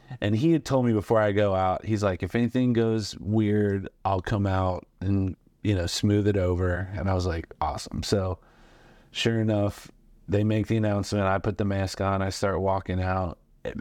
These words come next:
I'm getting booed as I'm just walking to home plate. Like, "You suck," you know?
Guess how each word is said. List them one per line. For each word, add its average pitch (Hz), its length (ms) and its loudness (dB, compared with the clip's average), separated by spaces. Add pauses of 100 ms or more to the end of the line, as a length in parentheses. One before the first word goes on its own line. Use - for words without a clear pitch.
I'm 107 240 0
getting 90 400 0
booed 98 460 0
as 107 240 0
I'm 101 180 2
just 90 220 0
walking 92 580 0
to 95 120 2
home 107 260 2
plate. 95 420 -2
Like, 104 220 -4
"You 269 340 2
suck," 277 720 0
you - 140 -4
know? 135 240 2